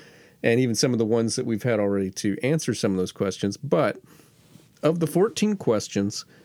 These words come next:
that were asked of music directors that I compiled, and that I asked six music directors to provide me, uh, some answers for those,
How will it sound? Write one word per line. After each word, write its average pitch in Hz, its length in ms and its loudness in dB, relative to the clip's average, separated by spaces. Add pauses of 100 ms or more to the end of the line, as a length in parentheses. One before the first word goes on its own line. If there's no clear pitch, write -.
(320)
that 107 300 0
were 113 480 2
asked 110 600 0 (120)
of 101 180 0
music 107 380 -2
directors 92 520 -2
that 90 140 -4
I 90 80 -2
compiled, 95 600 -2 (680)
and 95 500 -4
that 98 260 -2
I 98 320 0
asked - 480 -4
six - 380 -4
music 107 260 -2
directors 92 600 -2
to 95 240 -6
provide 95 520 -2
me, 95 360 -2 (720)
uh, 90 360 -2
some - 280 -2
answers 123 360 0
for 95 200 -4
those, 85 400 -6